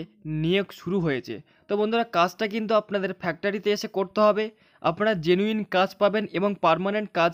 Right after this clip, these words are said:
কিন্তু আপনারা এখান থেকে পেয়ে যাবেন। এর আগে যারা জয়েনিং নিয়েছে already তারা জব করছে, আর আপনিও এখানে আবেদন করতে পারেন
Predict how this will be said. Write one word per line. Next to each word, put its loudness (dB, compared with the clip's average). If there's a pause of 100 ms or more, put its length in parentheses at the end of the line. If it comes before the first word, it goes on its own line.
কিন্তু -4
আপনারা -2
এখান -4
থেকে -2 (100)
পেয়ে 0
যাবেন। -4 (460)
এর 4
আগে 0
যারা 0 (100)
জয়েনিং -2 (100)
নিয়েছে -4
already -2
তারা 2 (460)
জব 4 (120)
করছে, -4 (600)
আর 4 (120)
আপনিও 0 (100)
এখানে 0 (100)
আবেদন 2 (100)
করতে -2
পারেন 4